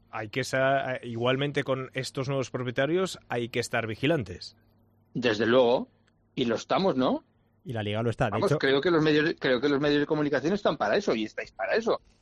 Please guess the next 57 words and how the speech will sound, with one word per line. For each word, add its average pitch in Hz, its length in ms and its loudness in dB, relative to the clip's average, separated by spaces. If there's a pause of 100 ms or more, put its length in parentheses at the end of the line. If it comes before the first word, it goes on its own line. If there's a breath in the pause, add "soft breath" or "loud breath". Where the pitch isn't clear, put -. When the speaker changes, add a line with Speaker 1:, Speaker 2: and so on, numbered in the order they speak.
(180)
Speaker 2:
Y 135 120 2
desde 117 160 -2
luego 113 200 4
el 113 80 2
público 139 480 2 (160)
estamos 131 380 0
con 127 140 0
una 117 120 2
lupa 127 280 2
puesta 156 280 2
porque - 240 -2
como 113 240 0
venimos 127 320 0
de 156 80 0
lo 147 100 2
que 160 100 2
venimos, 202 540 2 (360)
nos 131 240 4
está 135 340 0
asombrando 143 640 2
y 160 60 2
maravillando 160 460 4
lo 202 60 2
que 202 40 -2
están 185 200 0
haciendo 143 200 2
esta - 160 -2
gente, 180 240 -2
que 107 80 -6
Speaker 1:
En 120 40 -4
Speaker 2:
no 131 40 0
hacen 143 120 -4
Speaker 1:
este, - 60 -6
Speaker 2:
cosas 120 240 -2
raras. 185 380 -2
Speaker 1:
en 123 80 -10
este 165 220 -8
hilo 165 160 -4
Speaker 2:
Y - 0 -
nos 160 100 -6
Speaker 1:
simplemente 147 300 0
Speaker 2:
parece 123 240 2
extrañísimo. 156 600 2
Speaker 1:
ma-, - 100 -8
ma-, 127 200 -10
mañana 127 380 -6
tengo 147 180 -6
ese 139 140 -8
Twitch 139 240 -10
con, 131 320 -6
entre 127 260 -6
otros, 123 640 -2
el 113 680 -10
grande 127 300 -2
de 127 40 0
Antonio 123 300 -2
Oscar. 127 320 0